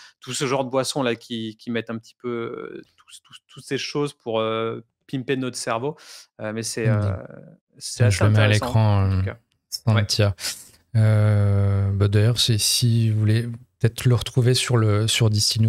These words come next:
Speaker 2: point F R aussi, je, j'avais évoqué ça, euh, je ne sais plus quand. Mais
Speaker 1: Ok.
Speaker 2: effectivement. Donc voilà. Donc, euh, euh, voilà. On reste sur le sans alcool après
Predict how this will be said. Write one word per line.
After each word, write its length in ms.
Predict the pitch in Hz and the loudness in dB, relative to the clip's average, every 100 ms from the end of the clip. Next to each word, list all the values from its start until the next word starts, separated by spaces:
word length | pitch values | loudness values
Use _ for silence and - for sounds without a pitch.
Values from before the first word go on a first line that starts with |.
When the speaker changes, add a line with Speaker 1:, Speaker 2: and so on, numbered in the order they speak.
| - | 2
Speaker 2:
point 160 | 113 107 | 0 2
F 120 | - | 2
R 100 | 104 | 2
aussi, 300 | 98 - 104 | 2 2 2
je, 280 | 101 95 101 | 2 2 2
j'avais 340 | 98 98 101 | 0 2 2
évoqué 420 | 95 101 98 107 | 2 0 0 0
ça, 300 | - 104 101 | 2 2 2
euh, 80 | 95 92 92 101 104 110 _ | 2 0 -4 -6 -10 -14 _
je 60 | 110 | -2
ne 60 | |
sais 160 | 104 110 | 0 -4
plus 160 | - _ | -6 _
quand. 180 | 98 - _ _ - _ _ - | -8 -8 _ _ -20 _ _ -2
Mais 120 | 123 | 2
Speaker 1:
Ok. 40 | |
Speaker 2:
effectivement. 440 | 123 156 - 95 101 _ _ _ _ _ - | 2 0 -2 -2 -4 _ _ _ _ _ -4
Donc 140 | 117 | 0
voilà. 220 | 101 92 - 120 | 0 -2 -6 -4
Donc, 340 | 104 104 - | -2 -2 0
euh, 520 | 107 110 117 120 120 - | 2 2 2 0 -2 -2
euh, 760 | 117 113 107 107 107 104 104 101 101 | 0 2 2 2 0 0 0 -2 -2
voilà. 460 | 104 87 101 175 175 | -2 0 0 0 -2
On 100 | 147 | -2
reste 200 | 127 180 | 0 0
sur 220 | - 196 160 | 0 -2 -2
le 60 | |
sans 320 | - 190 160 | 0 0 2
alcool 380 | 156 113 - 139 | 2 0 0 0
après 400 | 117 - 123 - | 0 -2 -4 -4